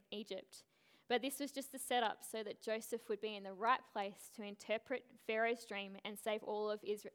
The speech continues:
Egypt by extension, the nation of Israel from a seven-year famine.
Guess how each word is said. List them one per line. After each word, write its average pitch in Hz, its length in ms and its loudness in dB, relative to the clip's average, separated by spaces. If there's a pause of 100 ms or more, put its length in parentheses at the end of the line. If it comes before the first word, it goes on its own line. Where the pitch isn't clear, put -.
(120)
Egypt 214 420 -4
by 202 120 -2
extension, 196 640 -10 (460)
the 226 80 0
nation 240 360 2
of 220 120 -4 (180)
Israel 208 480 -2 (100)
from 196 160 -6
a 202 60 -10
seven-year 208 500 -4
famine. 202 340 -4